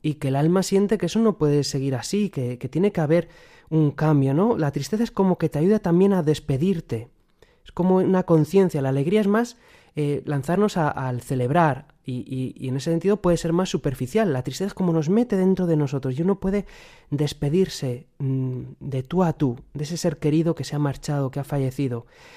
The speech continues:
La tristeza nos puede ayudar también a, a acrecentar la esperanza,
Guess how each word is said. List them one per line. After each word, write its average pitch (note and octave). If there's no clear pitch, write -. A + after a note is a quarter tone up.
La D3
tristeza A3
nos A3
puede G#3+
ayudar G#3
también G#3
a, F3+
a C#3
acrecentar D3
la G#3+
esperanza, C#3